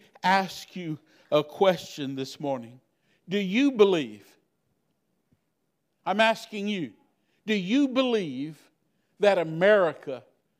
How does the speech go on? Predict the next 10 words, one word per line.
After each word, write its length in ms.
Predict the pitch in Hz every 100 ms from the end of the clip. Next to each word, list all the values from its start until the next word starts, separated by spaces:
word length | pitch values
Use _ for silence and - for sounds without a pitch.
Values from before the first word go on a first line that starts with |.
| _ _ _ -
needs 840 | 156 175 202 175 107 123 127 - _ _ _ _ _ _ _
a 140 | 160
revival? 680 | 151 165 180 240 262 120 110 _ _ _ _ _ _ _ _ _ _ _ _ -
Do 80 | 226
you 280 | 214 285
believe 680 | 302 285 247 233 269 277 233 _ _ _ _ 147
Grayson 720 | 139 185 262 262 320 302 294 - _ _
and 360 | - 208 196 175
Fannin 580 | - - 269 302 302 285
County 560 | 262 294 285 233 143